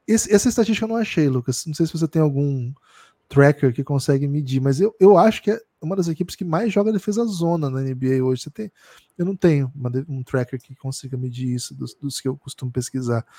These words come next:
E eu fiquei muito mal impressionado, porque existe mesmo essa <laughs> ideia de que você usa a defesa zona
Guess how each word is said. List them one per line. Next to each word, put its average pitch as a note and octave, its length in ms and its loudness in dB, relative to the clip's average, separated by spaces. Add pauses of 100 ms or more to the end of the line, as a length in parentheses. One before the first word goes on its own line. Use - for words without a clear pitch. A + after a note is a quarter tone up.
(640)
E F3 80 4
eu A3 60 6
fiquei C4+ 160 4
muito A#3+ 340 2
mal E4+ 100 4
impressionado, D#4+ 680 4
porque - 340 -6 (220)
existe G#3 460 4
mesmo F3 340 6
essa D3 240 0
<laughs> - 20 4
ideia C#3 360 4
de C3 100 -10
que - 100 -20
você C#3+ 240 -6
usa C#3+ 220 -2
a C3 40 -6
defesa B2 440 -6
zona C3+ 460 -6